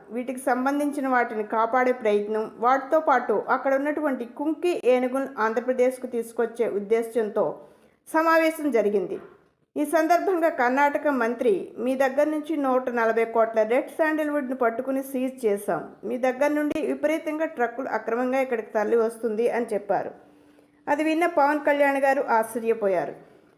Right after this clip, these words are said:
ఆ సందర్భంగా ప్రెస్ కాన్ఫరెన్స్ జరిగింది. ఆ కాన్ఫరెన్స్లో మాట్లాడిన పవన్ కళ్యాణ్ గారి ఒక కామెంట్ ఇప్పుడు చర్చకు తీసుకువెళ్తున్నారు.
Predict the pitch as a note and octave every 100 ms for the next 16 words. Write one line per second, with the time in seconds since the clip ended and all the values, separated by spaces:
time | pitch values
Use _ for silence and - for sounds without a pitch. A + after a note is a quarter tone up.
0 | - D4 D4+ D#4+ D#4+ D4 D4+ C#4+ C4+ F#3+
1 | - - - C#4 E4 E4+ - C4+ B3 B3+
2 | B3+ C4+ C4 G#3 G3 F#3+ F3+ F3+ - -
3 | _ A#3+ C4+ C#4 C#4+ E4 E4+ F4 F4 F4
4 | D#4 C#4+ C4 B3+ B3 A#3+ A#3+ B3 C4 D4
5 | D4 C#4+ C4 B3+ A#3+ A3 G#3 - - -
6 | _ _ - C4 B3+ - B3+ B3+ C#4 A3
7 | F#3+ - A3+ - G#3+ G3 - - - _
8 | _ - D#4 D#4 F4 D#4+ D#4+ B3 A#3+ -
9 | G#3+ F#3+ F#3+ F3 E3 D3